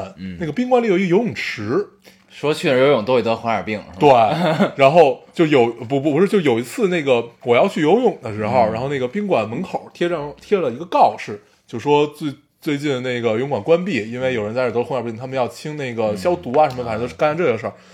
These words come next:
Speaker 2: 我才知道。然后回，回家我还问家长什么叫红眼病，他们就说眼睛变红。
Speaker 1: 嗯。
Speaker 2: 对，就
Speaker 1: 其实也没有太大影响啊，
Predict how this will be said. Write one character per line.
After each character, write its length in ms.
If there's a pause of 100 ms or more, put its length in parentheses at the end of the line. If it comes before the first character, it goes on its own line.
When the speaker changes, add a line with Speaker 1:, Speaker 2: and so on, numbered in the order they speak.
(200)
Speaker 2:
我 100
才 240
知 120
道。 160
然 80
后 100
回， 140
回 120
家 160
我 120
还 260 (360)
问 280 (140)
家 160
长 100 (600)
什 140
么 60
叫 140
红 180
眼 140
病， 140 (380)
他 80
们 80
就 80
说 360
眼 160
睛 100
变 160
红。 380
Speaker 1:
嗯。 340 (300)
Speaker 2:
对， 360
就 120
Speaker 1:
其 180
实 140
也 60
没 100
有 80
太 220
大 160
影 180
响 100
啊， 160